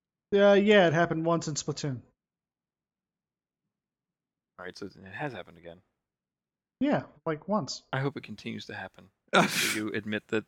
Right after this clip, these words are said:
Speaker 2: it's an issue. <laughs> And then you
Speaker 1: Thanks.
Speaker 2: need to
Speaker 1: I hope
Speaker 2: fix
Speaker 1: you
Speaker 2: it.
Speaker 1: never find happiness in life, too.
Speaker 2: <laughs> Too late. I already have. I have all the happiness I need. It's right in front of me. It's called a computer and keyboard.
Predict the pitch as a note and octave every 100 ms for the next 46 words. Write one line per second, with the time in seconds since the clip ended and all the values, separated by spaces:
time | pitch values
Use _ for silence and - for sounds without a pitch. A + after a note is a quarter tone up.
0 | _ - - B2+ C3+ A2+ F#2+ - - D#3+
1 | - - F#3+ E3 A#3+ A3 D#3+ F3 F#3+ F#3+
2 | G3+ G3+ G3+ F#3+ F3+ G3+ F3+ F3+ F3+ F3
3 | E3+ E3+ E3 D#3 - C#3+ A#2+ - - -
4 | - D4+ C#4 B3+ B3 - - - - -
5 | - - A3 A#3+ G#3+ A#3 A#3 A3 F#3+ C#3+
6 | - - - - - - - - - _
7 | G#3+ A3+ A3 G3+ G#3+ G3 F#3+ G3+ G3 G3+
8 | G3+ G3 F#3 F#3 F#3+ F#3 G3 F3+ E3+ D#3+
9 | - F3 E3 D#3+ D3 - C#3+ D#3 D3 C#3+
10 | C3+ C3+ C3 _ _ _ _ _ _ _
11 | _ _ - -